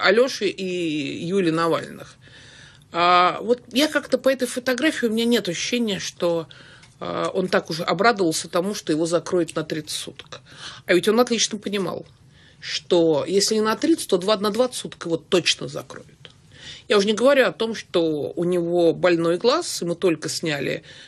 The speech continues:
швы, а он специально для этого летал в Испанию, и ему надо там капать, и не дай бог, так сказать, и не дай, не, не, не, ему нельзя позволить никаких ни ударов, ничего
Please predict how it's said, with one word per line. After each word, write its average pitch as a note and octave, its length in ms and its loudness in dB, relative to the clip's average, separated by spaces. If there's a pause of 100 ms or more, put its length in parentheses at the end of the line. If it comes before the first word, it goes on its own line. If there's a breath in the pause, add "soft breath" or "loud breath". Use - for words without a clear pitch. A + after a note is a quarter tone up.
(120 loud breath)
швы, C#4+ 500 2 (480 soft breath)
а D#3+ 140 0
он C#3+ 80 -4
специально D#3+ 480 0
для D#3 140 -2
этого D3+ 220 -4
летал D3 320 -2
в C#3 60 -4
Испанию, B3+ 540 0 (500 loud breath)
и F3 600 2
ему E3+ 240 0
надо C#3+ 280 0
там - 800 -8
капать, A#3 420 -2
и D#3+ 40 -6
не D3+ 120 -4
дай E3+ 220 2
бог, C3 240 -8
так C3+ 160 -8
сказать, - 400 -10
и D3+ 360 -10
не D3+ 140 -8
дай, D#3 220 2
не, D3 360 -4
не, D3 200 -4
не, D3+ 220 -6
ему D#3 140 0
нельзя D#3+ 360 2
позволить C#3+ 440 -4
никаких - 480 -8
ни C#3+ 60 -6
ударов, F#3+ 540 0
ничего F#3+ 400 -4